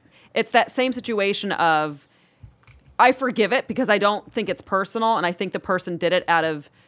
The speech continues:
fear and out of a cycle of what they,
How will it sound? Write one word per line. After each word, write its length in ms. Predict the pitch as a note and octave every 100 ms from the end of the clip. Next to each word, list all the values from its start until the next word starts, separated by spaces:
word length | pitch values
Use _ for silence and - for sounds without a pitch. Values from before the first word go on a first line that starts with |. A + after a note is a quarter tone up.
| _
fear 500 | - - G3+ G3 G3
and 100 | F3
out 100 | F3
of 80 | E3
a 40 |
cycle 540 | - F3+ E3 E3+ F3 E3+
of 120 | D#3
what 220 | D#3 D#3 -
they, 420 | E3 D#3+ D#3